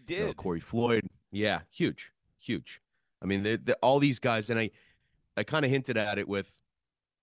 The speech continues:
Speaker 1: with Kim English, you know, in my, one of my questions post-game was like, you know,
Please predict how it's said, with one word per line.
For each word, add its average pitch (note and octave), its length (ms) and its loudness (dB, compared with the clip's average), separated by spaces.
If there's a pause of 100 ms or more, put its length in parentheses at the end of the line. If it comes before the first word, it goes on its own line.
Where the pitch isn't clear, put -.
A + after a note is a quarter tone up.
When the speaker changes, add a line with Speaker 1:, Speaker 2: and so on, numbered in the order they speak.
(200)
Speaker 1:
with G#2 220 -4
Kim A2 200 2
English, G2+ 520 0
you G2+ 80 -2
know, F#2+ 120 2
in F2+ 120 -2
my, F2+ 280 -6
one G2+ 140 -4
of F#2+ 60 -4
my E2+ 80 -6
questions G#2+ 460 -4
post-game F2 580 -4
was D#2+ 180 -12
like, F2 220 -6
you G#2 60 -2
know, D#2+ 280 -4